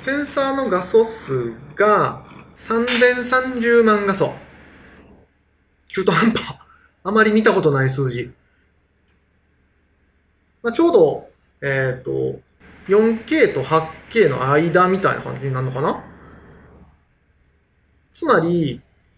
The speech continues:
全画素読み出ししたら、間引き分が難しいんですよね。中途半端なんで。これが四千万画素だったら、半分に削ったら四ケーになるので、いけるんですけども、三千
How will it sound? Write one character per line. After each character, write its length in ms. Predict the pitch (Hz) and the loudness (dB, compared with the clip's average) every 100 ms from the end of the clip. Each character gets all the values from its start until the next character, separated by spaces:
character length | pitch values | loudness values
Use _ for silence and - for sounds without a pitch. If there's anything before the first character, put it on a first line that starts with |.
| _ _ _ _ _ _ - 156 | _ _ _ _ _ _ -16 -10
全 400 | - 302 339 339 | -2 0 0 2
画 120 | 349 | 2
素 180 | 339 330 | 2 2
読 140 | 320 | 2
み 120 | 311 | 2
出 100 | 175 151 | 2 2
し 120 | 156 | 0
し 80 | - | 0
た 120 | 156 | 2
ら、 240 | 143 139 | 2 0
間 180 | 147 233 302 | 2 2 2
引 120 | 302 | 0
き 120 | 320 | 2
分 160 | 233 151 | 2 2
が 60 | |
難 320 | 139 190 285 294 | 0 0 2 2
し 80 | |
い 40 | 165 | 0
ん 40 | |
で 60 | 127 | -2
す 60 | |
よ 80 | 123 | -6
ね。 160 | 120 - _ _ _ _ _ _ | -10 -12 _ _ _ _ _ _
中 180 | - 165 | -8 -4
途 80 | 170 | 0
半 160 | 190 | 0
端 100 | 151 | 0
な 80 | 127 | -4
ん 60 | 117 | -6
で。 140 | 113 - _ | -8 -12 _
こ 80 | 285 | -2
れ 60 | |
が 60 | 262 | 4
四 240 | 240 302 | 4 4
千 200 | 311 339 | 0 0
万 140 | 359 403 | 2 2
画 60 | |
素 100 | 415 | 4
だ 140 | 196 - | 4 4
っ 40 | |
た 60 | 160 | 2
ら、 360 | 170 127 - - _ _ - | 2 0 -4 -18 _ _ -4
半 240 | 320 330 | -2 0
分 120 | 302 | 2
に 80 | 208 | 4
削 200 | 170 151 | 2 0
っ 80 | 139 | -2
た 120 | 139 | 0
ら 400 | 147 143 123 117 - 165 | 2 2 -2 -6 -8 2
四 180 | 160 | 2
ケ 180 | 160 170 | 6 4
ー 20 | 139 | 4
に 60 | |
な 100 | 123 | 0
る 80 | 120 | -2
の 80 | 120 | -2
で、 400 | 135 131 113 - _ _ _ _ _ _ - | 0 0 -4 -10 _ _ _ _ _ _ -14
い 100 | 143 | -2
け 140 | 151 | 0
る 120 | 143 | 2
ん 80 | 131 | -2
で 80 | 113 | -6
す 80 | - | -10
け 100 | 120 | -10
ど 100 | 123 | -6
も、 420 | 139 131 110 - _ _ _ _ _ _ _ _ _ _ _ _ _ _ _ _ _ _ _ _ _ _ | -2 -2 -4 -12 _ _ _ _ _ _ _ _ _ _ _ _ _ _ _ _ _ _ _ _ _ _
三 440 | - 262 294 285 | -6 -4 -2 -4
千 560 | 302 302 311 311 302 | -2 -2 -2 -4 -6